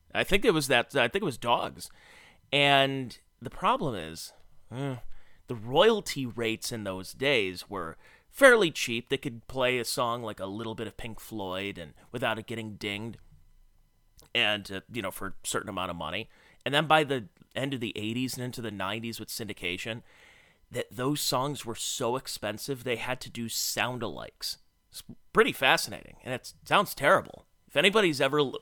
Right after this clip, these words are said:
watched W K R P in Cincinnati from, like, nineteen eighty-eight on,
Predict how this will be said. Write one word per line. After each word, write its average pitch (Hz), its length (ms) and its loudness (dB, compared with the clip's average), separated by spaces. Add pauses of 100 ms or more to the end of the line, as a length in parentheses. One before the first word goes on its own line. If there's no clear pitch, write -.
watched 110 520 0
W 131 280 -4
K 127 200 -6
R 120 120 0
P 120 220 -6
in 113 80 -8
Cincinnati 113 640 -4 (280)
from, 143 200 -2
like, 95 380 -4 (400)
nineteen 127 720 -2 (100)
eighty-eight 113 600 -2 (100)
on, 98 460 -2